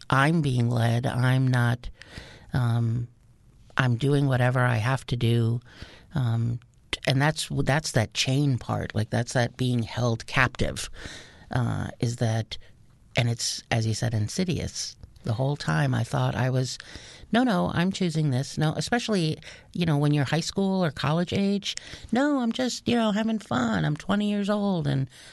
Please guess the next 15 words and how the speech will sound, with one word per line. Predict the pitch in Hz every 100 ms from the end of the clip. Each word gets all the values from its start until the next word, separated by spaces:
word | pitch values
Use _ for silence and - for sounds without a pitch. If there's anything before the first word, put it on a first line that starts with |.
| -
you | 180
know, | 170
that's | 180 -
what | 196
you | 170
do | 208 202
when | 180
you're | 147
twenty, | - 139 131 127
and | 127 123 - - -
not | 147 139
even | 139 135
realizing | 135 135 127 123 123
that, | 120 - - - - - - - -
no, | 117 104 107 165